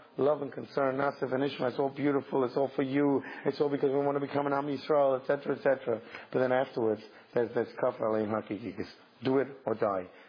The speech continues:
There's gotta be that rules. Now, w-, why this is so important is because very often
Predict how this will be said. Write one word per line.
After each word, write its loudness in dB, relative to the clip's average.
There's 0
gotta 0
be -2
that -4
rules. -2
Now, 0
w-, 0
why 0
this -2
is -6
so -2
important -2
is 0
because 0
very 0
often -2